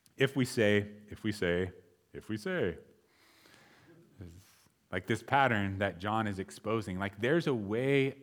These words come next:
of thinking that is corrupt. It's a flawed thinking. It's not a biblical reasoning. And most of us would not say these things out loud, but we can say them to ourselves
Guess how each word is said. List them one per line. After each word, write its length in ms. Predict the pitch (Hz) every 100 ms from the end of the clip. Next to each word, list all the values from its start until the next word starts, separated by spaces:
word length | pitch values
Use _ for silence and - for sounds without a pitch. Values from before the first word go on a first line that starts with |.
| -
of 240 | 104 92
thinking 760 | - - 131 135 123 - 76 78 - _ _ _ _ _ _ _ -
that 160 | 98
is 140 | 95 -
corrupt. 680 | - 104 98 78 - - - _ -
It's 220 | 107 -
a 100 | 101
flawed 680 | 95 - 107 110 120 123 113
thinking. 540 | - 78 78 87 95 95
It's 160 | -
not 180 | 104 110
a 40 |
biblical 580 | 95 87 104 98 104 104
reasoning. 560 | 92 87 82 73 69 87 _ _ _ _ _ _ _ _ _ _ _ -
And 140 | 120
most 200 | 143 175
of 120 | 190
us 120 | 170 -
would 140 | 131
not 240 | 120 107
say 480 | - - - 123 131
these 360 | 123 107 101 -
things 420 | - 101 98 98 -
out 320 | 95 90 -
loud, 520 | 87 92 80 71 82 82
but 80 |
we 100 | 98
can 140 | 107 104
say 240 | - 123
them 180 | 123 117
to 160 | 113 104
ourselves 800 | 92 - 85 80 95 98 -